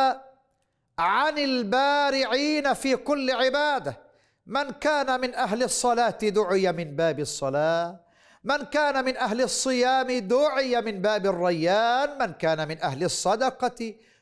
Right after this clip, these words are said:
دعي من باب الصدقة، من كان من أهل الجهاد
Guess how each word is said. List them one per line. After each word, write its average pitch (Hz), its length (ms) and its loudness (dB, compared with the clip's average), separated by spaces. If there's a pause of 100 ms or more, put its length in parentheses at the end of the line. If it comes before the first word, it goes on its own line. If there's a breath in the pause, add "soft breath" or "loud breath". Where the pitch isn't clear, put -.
دعي 240 640 2
من 190 200 -4
باب 175 220 2
الصدقة، 262 760 0
من 220 160 -4
كان 151 400 -2
من 151 160 -8
أهل 139 160 -2
الجهاد 196 800 0